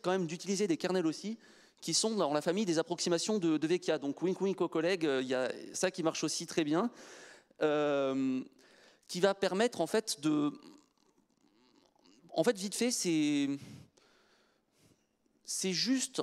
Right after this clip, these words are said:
en quelque sorte un, comme, comme un modèle A R, d'accord, dans une série temporelle, mais appliqué à du spatial pour faire une, euh, une approximation, d'accord, du processus gaussien complet, et ça marche vraiment très très bien.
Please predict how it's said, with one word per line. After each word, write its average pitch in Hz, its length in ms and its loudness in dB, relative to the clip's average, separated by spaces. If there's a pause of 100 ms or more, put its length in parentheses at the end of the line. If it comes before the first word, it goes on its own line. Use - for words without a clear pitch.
en 165 140 -4
quelque 180 280 -2
sorte - 520 -2 (260)
un, 143 460 0
comme, 180 140 0 (120)
comme 202 140 0
un 185 60 4
modèle 196 440 4
A 180 120 4
R, 185 420 0 (160)
d'accord, 175 480 0 (160)
dans 143 100 2
une 143 160 -4
série 170 240 0
temporelle, 170 460 0 (100)
mais 160 140 2
appliqué 180 260 -2
à 208 60 4
du 160 100 -4
spatial 180 500 -2
pour 143 140 -10
faire 170 320 -2 (120)
une, 160 200 0
euh, 127 240 2 (640)
une 160 140 2
approximation, 170 720 -2 (500)
d'accord, 165 640 0
du 165 240 -2
processus 160 420 -4
gaussien 156 240 0
complet, 151 400 -2 (600)
et 147 340 -2
ça - 240 -2
marche - 320 -2
vraiment 139 460 0
très - 180 0
très 165 180 2
bien. 120 140 -4